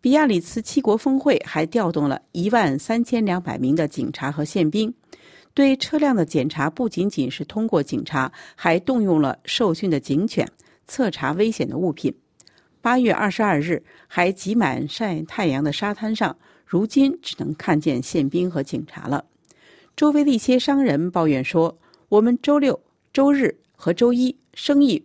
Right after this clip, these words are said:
不会有顾客的。当然，我们可以把饮品和三明治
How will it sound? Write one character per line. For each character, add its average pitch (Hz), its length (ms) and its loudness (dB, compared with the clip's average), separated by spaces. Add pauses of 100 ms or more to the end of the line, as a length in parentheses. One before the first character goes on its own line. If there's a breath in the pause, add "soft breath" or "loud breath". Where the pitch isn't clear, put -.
不 156 120 0
会 165 180 0
有 131 160 -4
顾 143 200 -2
客 139 220 -2
的。 - 120 -8 (480 soft breath)
当 247 160 2
然， 190 160 2
我 151 80 4
们 139 120 2
可 - 120 -4
以 185 120 0
把 131 180 -2
饮 139 300 2
品 131 200 -4
和 151 140 -4
三 214 200 -2
明 202 200 0
治 220 220 0